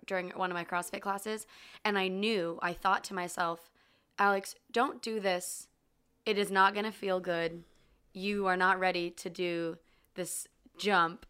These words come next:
<laughs> Um, but I did it anyway, and after I was like, "Fuck, that really hurt. I r-, that was stupid."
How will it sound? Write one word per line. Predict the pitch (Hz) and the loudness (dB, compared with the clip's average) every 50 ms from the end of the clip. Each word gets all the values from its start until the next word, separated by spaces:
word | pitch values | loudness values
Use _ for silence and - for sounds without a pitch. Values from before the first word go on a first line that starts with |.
| - | -4
<laughs> | 277 226 262 254 208 247 233 - - 220 - - - - - - - - - - - _ - | -2 0 0 0 0 0 -2 -2 -4 -8 -8 -12 -18 -18 -16 -16 -16 -16 -18 -20 -16 _ 0
Um, | 190 190 185 180 175 170 170 170 170 170 165 180 - - _ - - - - _ _ _ _ _ _ _ _ _ - - | 2 2 4 4 2 2 0 -2 -4 -8 -10 -12 -16 -20 _ -20 -20 -20 -20 _ _ _ _ _ _ _ _ _ -4 2
but | 220 220 220 | 4 6 6
I | 214 214 | 6 4
did | 208 - 208 208 202 | 2 2 0 2 2
it | 208 196 - | 2 0 0
anyway, | - 190 196 196 190 190 185 175 170 170 175 175 - _ _ _ _ _ - _ _ - - | 0 0 0 0 0 2 2 2 2 2 0 -4 -6 _ _ _ _ _ -20 _ _ -10 -4
and | 202 190 185 185 | -2 -2 0 4
after | 190 190 185 185 - - 196 185 | 4 4 4 4 2 -2 0 2
I | 180 175 | 2 2
was | 175 175 - | 2 0 -4
like, | 180 175 170 165 - _ _ | -4 -4 -4 -4 -8 _ _
"Fuck, | - - 220 185 - - - - _ - | -12 -8 -8 -8 -8 -10 -18 -20 _ -4
that | 190 180 | -2 0
really | 180 175 185 185 185 185 | 0 2 2 0 0 -2
hurt. | 165 175 170 165 165 165 - _ _ _ _ _ _ _ _ _ _ _ _ - | -4 -4 -4 -4 -4 -4 -8 _ _ _ _ _ _ _ _ _ _ _ _ -4
I | - 185 | -4 -2
r-, | 180 175 - _ _ - | -2 -4 -8 _ _ -2
that | 185 180 | -2 -2
was | 175 - | -2 -4
stupid." | - - 170 165 175 165 165 196 | -6 -6 -6 -6 -6 -10 -12 -12